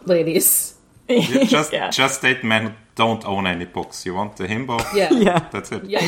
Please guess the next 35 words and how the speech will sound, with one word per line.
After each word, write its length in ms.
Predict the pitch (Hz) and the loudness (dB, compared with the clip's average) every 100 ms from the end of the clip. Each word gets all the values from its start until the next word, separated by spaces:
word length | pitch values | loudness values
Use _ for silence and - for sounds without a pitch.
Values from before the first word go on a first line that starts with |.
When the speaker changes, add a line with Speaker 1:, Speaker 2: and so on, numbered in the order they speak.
| 180 | 0
Speaker 1:
you 100 | 277 | 0
want 180 | 370 294 | 0 0
a 40 | |
himbo 400 | 277 208 196 185 | 0 0 0 -2
for 140 | - | -4
sure. 500 | 226 - - - 208 202 220 | -8 -8 -6 0 0 0 -4
<laughs> 120 | - | -2
If 160 | 226 | -2
your 160 | 294 320 | 2 2
man 240 | 320 277 277 | 4 2 4
can 200 | 277 190 | 2 2
read. 400 | 185 220 247 233 - | 2 4 2 0 -6
Speaker 3:
If 80 | 254 | -2
a 60 | 220 | 2
man 240 | 240 294 | 4 4
reads 280 | 320 - - | 2 0 0
a 60 | 240 | 0
Speaker 2:
Yeah. 140 | 202 185 190 - | 4 4 4 0
Speaker 3:
book, 240 | - - - | -6 -12 0
it's 260 | 226 - 302 | 2 2 2
sus. 460 | 202 - 220 - 220 - _ _ | 2 2 2 2 0 -2 _ _
<laughs> 360 | - - - 175 | -16 -14 -8 2
Speaker 1:
Davos 340 | 190 294 339 | 4 4 2
says 200 | 240 202 | 2 2
he 80 | 208 | 0
can't 300 | 190 180 196 | 2 2 4
read 280 | 180 170 165 | 2 2 0
in 100 | 165 | -2
this 200 | 170 - | -4 0
chapter, 600 | 190 165 - 156 170 185 | 0 2 2 2 2 -2
so 380 | - 196 165 156 | -4 2 2 4
that's 240 | 185 - | 0 0
how 80 | 240 | 0
you 160 | 214 | 2
Speaker 2:
Yeah. 40 | 190 | 2